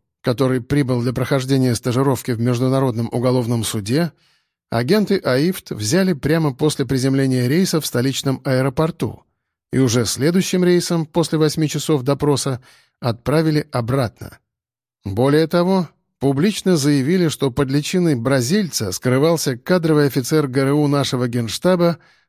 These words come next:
тридцатишестилетний Сергей Владимирович Черкасов, нелегал, двенадцать лет посвятивший своему внедрению на территории Бразилии.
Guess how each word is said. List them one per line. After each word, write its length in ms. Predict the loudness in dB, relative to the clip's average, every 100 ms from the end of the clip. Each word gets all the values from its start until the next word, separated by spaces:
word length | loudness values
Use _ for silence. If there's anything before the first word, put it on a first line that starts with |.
| _
тридцатишестилетний 1200 | 0 2 2 0 0 -2 -2 0 2 0 0 0
Сергей 480 | 0 -2 -2 0 0
Владимирович 720 | 0 0 0 0 0 -2 -4
Черкасов, 880 | -4 -2 -2 -2 -2 -2 -10 -16 _ _ _ _ 0
нелегал, 680 | 2 2 0 0 0 -2 _ _ _ _ -6
двенадцать 560 | 0 2 2 0 -2
лет 200 | 0 0
посвятивший 600 | 0 0 0 0 -2 -2
своему 400 | -2 0 0 0
внедрению 680 | 0 0 0 2 2 2 2
на 100 | 0
территории 520 | 0 -2 0 0 0
Бразилии. 760 | 0 0 0 -2 -4 -8 -20